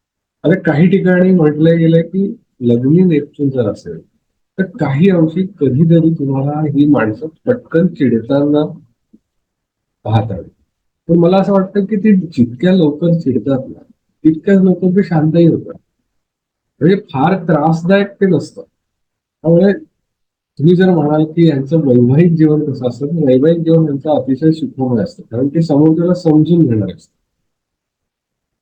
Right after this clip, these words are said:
तर त्यांनी एवढंच मला असं वाटतं की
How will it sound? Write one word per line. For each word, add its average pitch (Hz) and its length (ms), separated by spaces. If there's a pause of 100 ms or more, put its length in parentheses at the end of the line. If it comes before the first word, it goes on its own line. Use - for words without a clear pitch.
(320)
तर 202 120 (340)
त्यांनी 165 600 (140)
एवढंच 135 520
मला 156 280
असं 147 180
वाटतं 131 280
की - 500